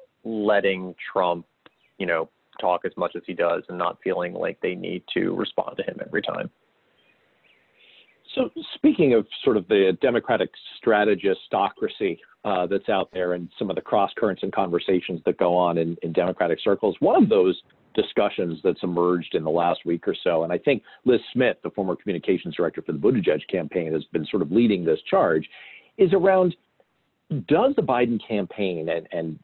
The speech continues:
Speaker 2: and specifically around the convention, but broadly, need to use this moment to really rethink what an all-virtual campaign looks like and break down some of the, uh,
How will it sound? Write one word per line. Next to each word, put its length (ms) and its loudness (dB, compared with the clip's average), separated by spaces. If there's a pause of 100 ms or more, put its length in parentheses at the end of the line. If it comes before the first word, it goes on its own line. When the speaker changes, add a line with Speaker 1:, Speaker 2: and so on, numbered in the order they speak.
Speaker 2:
and 300 -6 (220)
specifically 640 2
around 220 4
the 60 -6
convention, 600 -4
but 120 -6 (280)
broadly, 480 0 (320)
need 300 -2
to 100 -4
use 360 0
this 220 2
moment 320 -8
to 160 -10
really 640 4 (240)
rethink 760 -2 (340)
what 200 4
an 120 2
all-virtual 600 0
campaign 540 -6
looks 260 -2
like 200 2 (340)
and 360 2
break 400 2
down 480 2
some 160 0
of 160 -2
the, 240 -4 (360)
uh, 260 -10